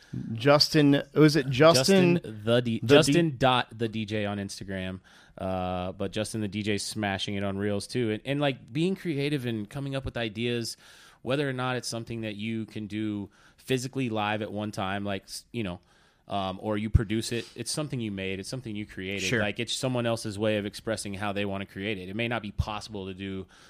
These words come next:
Speaker 2: on the actual tools that are in front of you because there's so many dynamic elements to it. And he made those dynamic elements happen on the back end
Speaker 1: Yeah.
Speaker 2: and made a video that was great that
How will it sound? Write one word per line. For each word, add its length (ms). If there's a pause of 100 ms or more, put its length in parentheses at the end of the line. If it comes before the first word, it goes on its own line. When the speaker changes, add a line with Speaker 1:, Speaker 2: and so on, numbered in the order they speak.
(120)
Speaker 2:
on 200
the 80
actual 340
tools 280
that 100
are 80
in 80
front 240
of 60
you 100
because 260
there's 140
so 120
many 180
dynamic 520
elements 380
to 160
it. 160 (260)
And 80
he 120
made 220
those 160
dynamic 400
elements 320
happen 220
on 80
the 60
back 280
end 260 (260)
Speaker 1:
Yeah. 180
Speaker 2:
and 100
made 180
a 40
video 520
that 180
was 120
great 460
that 260